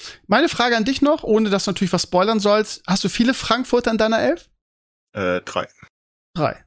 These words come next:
Speaker 1: okay. Ich hab
Speaker 2: Wobei einer
Speaker 1: einen.
Speaker 2: vielleicht noch raus muss, weil Kostic vielleicht ja doch noch vertradet
Speaker 1: Ja,
Speaker 2: wird, von
Speaker 1: da,
Speaker 2: daher.
Speaker 1: das ist halt immer das Problem, ne? Da, das wär mir halt zu heiß, Kostic drin zu lassen, weil der relativ sicher noch geht, glaub ich. Oder was heißt
Speaker 2: Ah, es wär
Speaker 1: Nein.
Speaker 2: West Ham will ihn jetzt haben. Die, die scheiß Westhamer wollen ihn.
Speaker 1: Ja,
Speaker 2: Also
Speaker 1: ist auch ein
Speaker 2: West Ham.
Speaker 1: guter, ist auch ein guter.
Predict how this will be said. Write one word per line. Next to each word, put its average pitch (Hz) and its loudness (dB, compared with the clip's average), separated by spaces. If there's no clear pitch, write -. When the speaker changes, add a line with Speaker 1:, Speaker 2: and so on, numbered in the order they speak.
Speaker 1:
okay. - -12
Ich - -2
hab - -4
Speaker 2:
Wobei 117 2
einer 185 4
Speaker 1:
einen. 147 -2
Speaker 2:
vielleicht 120 0
noch 107 -6
raus 104 4
muss, 101 -8
weil 95 -4
Kostic 104 -10
vielleicht 98 -4
ja 107 -4
doch 104 -6
noch 107 -6
vertradet 107 -2
Speaker 1:
Ja, 180 4
Speaker 2:
wird, 233 0
von 202 0
Speaker 1:
da, 196 0
Speaker 2:
daher. 202 -4
Speaker 1:
das 247 0
ist - 0
halt 247 2
immer 233 4
das 208 -2
Problem, 185 2
ne? 151 2
Da, 180 0
das 175 -2
wär 220 2
mir 202 0
halt 196 2
zu - -2
heiß, 147 0
Kostic 160 0
drin 160 0
zu 151 0
lassen, 143 0
weil 165 2
der 170 2
relativ 180 0
sicher 180 -2
noch 165 -2
geht, 143 -2
glaub 127 2
ich. 170 -4
Oder 156 0
was 127 -4
heißt 131 2
Speaker 2:
Ah, 107 2
es 104 -6
wär 156 2
Speaker 1:
Nein. 220 4
Speaker 2:
West 320 4
Ham 339 6
will - 6
ihn 120 2
jetzt 110 0
haben. 107 0
Die, 101 -8
die 110 -8
scheiß 131 -2
Westhamer 139 0
wollen 104 0
ihn. 113 -8
Speaker 1:
Ja, 254 2
Speaker 2:
Also 151 0
Speaker 1:
ist 180 2
auch 208 2
ein 185 0
Speaker 2:
West 196 2
Ham. 185 0
Speaker 1:
guter, 196 2
ist - -6
auch 175 0
ein 175 0
guter. 165 -2